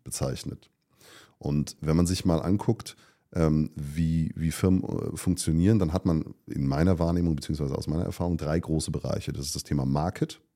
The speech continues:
das ist das Thema Product und das ist das Thema Organization. Das heißt, Market, wie kommunizieren wir nach außen unseren Mehrwert? Das ist dann egal, ob das Recruiting ist oder Produkt, weil du kommunizierst nach außen und du wirst einen Mehrwert kommunizieren, für, der, der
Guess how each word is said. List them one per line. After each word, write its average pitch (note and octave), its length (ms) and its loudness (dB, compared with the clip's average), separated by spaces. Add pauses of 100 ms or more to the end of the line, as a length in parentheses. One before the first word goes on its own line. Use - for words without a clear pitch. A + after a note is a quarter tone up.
(380)
das D#2 100 -4
ist - 80 -4
das - 80 -4
Thema D2 240 0
Product - 500 -2 (160)
und D#2 120 -2
das D#2 80 0
ist D2 60 -6
das - 40 -18
Thema E2 180 0
Organization. D2 560 -4 (300)
Das - 140 -8
heißt, D2+ 260 0 (220)
Market, E2 480 0
wie F2+ 280 2 (360)
kommunizieren F#2 640 2
wir F#2+ 60 2
nach D#2 200 -4
außen D#2+ 340 0
unseren D#2+ 300 0
Mehrwert? C#2 400 -2 (180)
Das F2 120 -2
ist - 60 0
dann G#2 80 8
egal, D#2+ 240 4
ob E2 80 0
das - 200 -8
Recruiting G2+ 440 0
ist D#2+ 100 -2
oder D2 120 0
Produkt, - 460 -2
weil D#2 100 2
du C#2+ 60 -4
kommunizierst D#2 520 0
nach C#2 100 -4
außen F#2+ 260 -2
und E2 80 2
du D2+ 60 2
wirst D2 180 0
einen C#2 80 0
Mehrwert F#2 300 0
kommunizieren, E2 560 0 (320)
für, - 260 -6
der, D#2 400 -2
der D#2 260 0